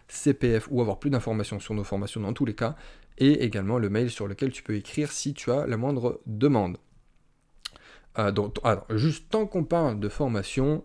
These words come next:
euh, a-, annonce très importante, alors je fais une, une parenthèse, parce que là ça concerne pas, euh, directement l'objectif, euh, je vais faire très court. Euh, vous avez peut-être, voire sûrement reçu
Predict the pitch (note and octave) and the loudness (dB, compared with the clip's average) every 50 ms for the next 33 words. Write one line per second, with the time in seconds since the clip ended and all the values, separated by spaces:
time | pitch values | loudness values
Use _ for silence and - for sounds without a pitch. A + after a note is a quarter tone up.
0 | - A2 A2 - - - - A#2 A2+ G#2 - - - B2 B2 B2+ B2 A#2 - - | -6 -8 -8 -8 -8 -4 -2 -2 -2 -2 -2 -2 0 0 2 2 0 0 -2 -8
1 | - - - - - - - D#3+ D#3+ C3+ C3 A#2+ G2 F#2+ - - - A#2 C3 - | -10 -10 -10 -10 -10 -4 0 2 2 2 2 0 -4 -6 -6 -6 -6 -6 -6 -6
2 | - - - - - G#2 F#2+ G2 - - C3 A#2+ A2 G#2 G#2 - A2 G#2+ G2 - | -10 -18 -18 -14 -10 -8 -8 -6 -4 -2 -2 -2 -4 -6 -6 -6 -8 -8 -6 -4
3 | G#2+ F#2+ F#2+ F#2 - A#2+ B2 B2 B2 B2 - - - - - - - - - A#2+ | -4 -4 -4 -2 2 4 4 4 4 -2 -6 -10 -14 -18 -20 -20 -16 -14 -10 -8
4 | G#2+ G#2+ - - - - A2 G2+ - - G#2 G2 - F#2+ - - - - - - | -8 -8 -6 -8 -6 -6 -6 -6 -6 -6 -8 -6 -8 -10 -10 -14 -20 -20 -16 -14
5 | - G#2+ A2+ G#2 G2+ A2+ A#2 G2+ G2+ - - G#2+ G#2+ G#2 G#2 G2 G2 G2+ G2 - | -12 -12 -10 -8 -4 -2 -2 -2 -2 -4 -4 -4 -4 -4 -4 -4 -4 -6 -6 -2
6 | - C#3+ D3+ - - - - - - - - - - - - - - _ _ - | 0 0 0 0 -4 -10 -14 -16 -20 -20 -20 -20 -20 -20 -20 -20 -20 _ _ -10
7 | - B2 A#2 A2 G#2+ G#2 A#2 A2+ - E3 - - C#3+ - A#2+ G#2 G#2+ - - - | -4 -2 0 0 0 0 0 0 0 0 2 0 0 0 0 -4 -6 -6 -10 -12
8 | E2 - - - G#2+ G#2 G2+ G#2 G#2 G#2 G#2+ G#2+ A2 - - - - C3+ C3+ - | -10 -10 -8 -8 -6 -4 0 2 4 4 4 2 0 -6 -10 0 2 2 4 4
9 | C#3 B2+ - - A2+ G#2 - - - - - B2 A#2+ B2 A#2 G#2+ G2+ G#2 G2+ - | 4 2 2 -2 -6 -8 -4 -4 -4 -2 0 0 2 2 0 0 0 -2 -4 -4
10 | - B2 A2 | -8 -8 -10